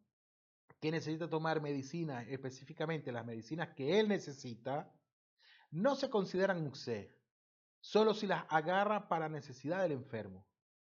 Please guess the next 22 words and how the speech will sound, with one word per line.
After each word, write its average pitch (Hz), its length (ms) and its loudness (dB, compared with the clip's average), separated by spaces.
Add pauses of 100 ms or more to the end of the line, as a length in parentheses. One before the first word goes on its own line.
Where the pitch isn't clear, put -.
(440)
Y 165 140 4
es 202 100 6
permitido 202 640 2
que 165 140 0
las 147 120 4
agarre 170 320 2
el 185 60 0
enfermo 160 720 2
o 143 120 2
cualquier 151 320 2
otra 170 200 0
persona 156 460 -2
para 127 180 -6
necesidad 123 680 -2
del 147 140 0
enfermo, 120 760 -4 (380)
incluso 180 1000 4
que 160 100 -4
se 156 180 -4
enfermó 156 760 0
en 156 220 0
Shabbat. 101 520 -8